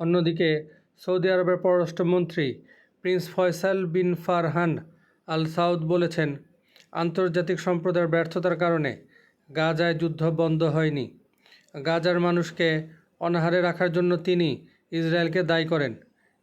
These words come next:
তিনি বলেন, আন্তর্জাতিক সম্প্রদায় শুরুতেই অবলম্বে যুদ্ধ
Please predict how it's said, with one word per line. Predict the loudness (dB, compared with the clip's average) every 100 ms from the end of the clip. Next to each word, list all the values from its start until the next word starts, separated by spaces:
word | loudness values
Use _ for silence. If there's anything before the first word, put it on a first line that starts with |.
| -4
তিনি | 0 2
বলেন, | 2 2 -2 -8 _ _ -10
আন্তর্জাতিক | -4 -2 -2 -2 -2 -2 -2
সম্প্রদায় | -2 0 0 0 0 -2
শুরুতেই | -2 0 0 -2 -4 -16 _ -8
অবলম্বে | -2 2 2 2 2 0
যুদ্ধ | -2 0